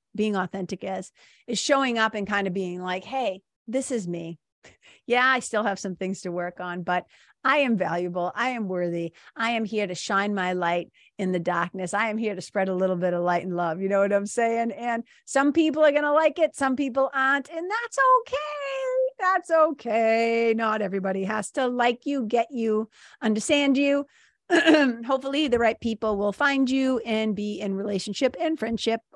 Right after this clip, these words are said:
with you. But you be you. You be you. That's what I wish for you. <laughs> So you guys,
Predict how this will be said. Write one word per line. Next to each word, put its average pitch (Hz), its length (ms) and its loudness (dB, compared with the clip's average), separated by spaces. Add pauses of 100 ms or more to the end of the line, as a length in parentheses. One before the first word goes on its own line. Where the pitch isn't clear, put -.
(100)
with 196 280 -4
you. 196 240 -8 (680)
But 240 200 0
you 311 240 6
be 277 260 2
you. 226 460 4 (400)
You 247 500 0 (240)
be 240 400 -4 (200)
you. 285 460 2 (840)
That's 208 260 0
what 208 120 -2
I 190 80 -2
wish - 260 -8
for - 120 -14
you. 196 340 -6
<laughs> - 60 -18 (880)
So - 120 -2
you 254 120 2
guys, 220 360 2